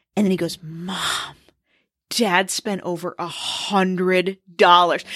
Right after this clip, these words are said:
And it was like, you could see his brain was, like, thinking about how long it would take him to even get a hundred dollars.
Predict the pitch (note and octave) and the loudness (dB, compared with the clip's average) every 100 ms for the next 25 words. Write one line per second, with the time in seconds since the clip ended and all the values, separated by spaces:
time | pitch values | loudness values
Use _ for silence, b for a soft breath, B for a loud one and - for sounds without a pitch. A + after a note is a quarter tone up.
0 | B B3+ C#4 E4 D#4 - B3+ - F4 - | B 2 4 4 2 2 2 4 2 2
1 | D4+ D#4+ F#4+ B3 B3 B3+ C#4 C4+ A3 - | 4 4 4 2 2 4 2 2 0 -2
2 | A3+ B3 A#3+ A#3+ G#3+ G#3+ G#3 F#3 F#3+ G#3 | -4 0 2 2 4 2 2 0 0 0
3 | G3+ F#3+ G3 A3 G#3 G#3 F#3 G3 F#3+ E3+ | -2 0 -2 0 -4 -4 -6 -4 -2 0
4 | E3 G3 G#3+ A#3 C#4 C4 D4 D#4 D#4 F4+ | 4 4 2 0 0 0 2 2 2 0